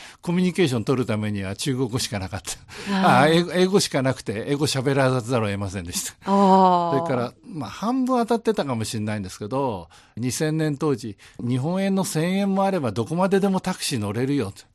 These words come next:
Speaker 2: おー。
Speaker 1: まあ、あの当時で数十元、まあ、かなり安かったですから、かなり行けたとは思うんですけど、
Speaker 2: おー。
Speaker 1: まあ、そういうことで騙されて中国に来ました、初めて。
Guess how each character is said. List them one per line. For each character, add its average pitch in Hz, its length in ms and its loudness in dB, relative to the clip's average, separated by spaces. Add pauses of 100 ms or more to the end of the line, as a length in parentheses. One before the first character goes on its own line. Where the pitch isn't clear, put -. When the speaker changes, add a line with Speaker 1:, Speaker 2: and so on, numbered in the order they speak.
(240)
Speaker 2:
お 185 840 -2
ー。 170 220 -14
Speaker 1:
ま 120 240 -4
あ、 - 20 -4
あ 123 60 -4
の 151 100 -2
当 147 180 0
時 117 140 -4
で 101 100 -6
数 127 220 -2
十 113 220 -4
元、 90 240 -10
ま 120 440 -8
あ、 - 140 -10
か 202 80 0
な 165 100 -2
り 120 100 0
安 170 180 -2
か 160 80 -4
っ 120 40 -2
た 107 120 -6
で 107 100 -4
す - 80 -10
か 110 80 -6
ら、 101 80 -10
か - 140 -6
な 160 100 -4
り 104 180 -6
行 143 200 -12
け 214 120 2
た 233 160 2
と 196 140 -2
は 135 60 2
思 117 180 -2
う - 20 -2
ん 107 40 -4
で 92 80 -6
す - 100 -16
け 107 80 -10
ど、 101 380 -6
Speaker 2:
お 190 640 6
ー。 - 20 0
Speaker 1:
ま 175 60 0
あ、 170 40 0
そ 175 160 -2
う - 40 2
い - 20 0
う - 20 -2
こ 147 120 -4
と 147 100 -2
で 101 160 -2
騙 127 240 0
さ 120 140 -2
れ 101 100 -4
て 78 320 -12 (100)
中 104 280 -6
国 95 160 -10
に 87 60 -12
来 - 120 -12
ま 90 120 -12
し - 80 -10
た、 - 80 -12
初 113 220 2 (340)
め - 60 -2
て。 - 60 -6